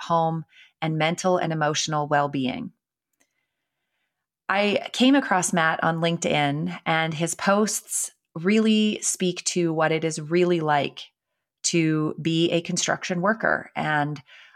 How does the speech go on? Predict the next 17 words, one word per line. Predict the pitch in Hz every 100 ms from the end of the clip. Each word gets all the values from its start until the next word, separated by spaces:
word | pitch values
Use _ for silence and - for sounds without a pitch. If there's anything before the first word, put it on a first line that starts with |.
| _
um, | 160 78 151 151 -
he | - 175
addresses | 175 170 160 175 -
all | 170 175 175
kinds | - 170 170
of | 165
topics, | - 170 185 165 - 165
right | 165 -
from | 165 156
being | 165 156
in | 156
the | 151
field | 208 202 196 190 _ _ _
to | - 175
being | 170 165
a | 156
leader. | 156 151 143 147